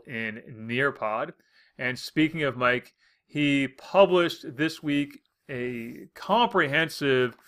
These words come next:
slide presentation all about increasing accessibility through the use of Microsoft's various products. You can find that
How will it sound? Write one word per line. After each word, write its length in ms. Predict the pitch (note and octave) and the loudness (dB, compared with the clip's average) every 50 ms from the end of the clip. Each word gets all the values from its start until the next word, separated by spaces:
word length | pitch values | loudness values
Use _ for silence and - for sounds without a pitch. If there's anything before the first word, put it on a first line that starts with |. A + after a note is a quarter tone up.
| - _ | -20 _
slide 480 | _ - - - D3 C#3 C#3+ D3 D3+ D3 | _ -14 -8 0 6 8 10 10 10 8
presentation 680 | - C3+ B2+ - C3 A#2 - A#2+ A#2+ A#2+ - B2+ A#2+ A2+ _ _ _ _ _ _ _ - | 4 -2 -2 -2 -6 -6 -4 -4 -4 -6 -8 -10 -12 -14 _ _ _ _ _ _ _ 4
all 240 | E3 D3 D3+ E3 D#3+ | 8 8 8 8 8
about 320 | D3 C#3+ C#3 C3+ C3+ - | 6 6 8 8 8 6
increasing 420 | D3+ B2 - D3+ D3 C3 - C#3 | 2 -4 -6 -4 -4 -4 -4 -6
accessibility 1080 | B2 A#2+ - - C#3+ B2+ - - B2 A#2 E3 G#3 G#3 F#3 E3 D3 D3 C#3+ C#3 C#3 C3 _ _ _ _ _ _ _ _ - | -8 -8 -6 -4 -4 -4 -4 -4 -2 0 2 4 6 6 4 4 2 0 -2 -2 -6 _ _ _ _ _ _ _ _ -4
through 300 | E3 E3+ F3 F3 F3 E3+ | 2 6 8 8 8 6
the 140 | D3+ D3+ | 4 0
use 360 | C#3 B2 C3 C3+ C3+ C3 C3 - | -2 0 0 0 0 0 -4 -6
of 240 | - - C3 B2 A#2+ | -4 -2 -2 -2 0
Microsoft's 640 | A#2+ A#2+ A#2+ - B2 - - C3+ A#2+ A2+ A2+ - C#3+ | -2 -2 -2 -4 -6 -6 -2 0 2 2 0 -2 -4
various 380 | A#2+ A2 A#2 A2+ A2 G#2 - | -4 -2 -2 0 -2 -2 -6
products. 640 | - _ _ - C#3 C#3 C3+ C3 D#3 F#3 - - - _ _ _ _ _ _ _ _ _ _ _ _ _ | -10 _ _ 2 4 4 6 6 4 2 0 -8 -20 _ _ _ _ _ _ _ _ _ _ _ _ _
You 200 | - D#3+ D#3+ D#3 | -8 -6 -6 -4
can 160 | - D#3 C3 | -4 -6 -8
find 500 | - - - D#3+ D3+ D#3+ F3+ G#3 G#3+ G3+ | -8 -2 4 6 8 8 8 6 6 4
that 340 | F#3+ F3 F3 G3 G3 F#3 | 4 6 6 6 4 4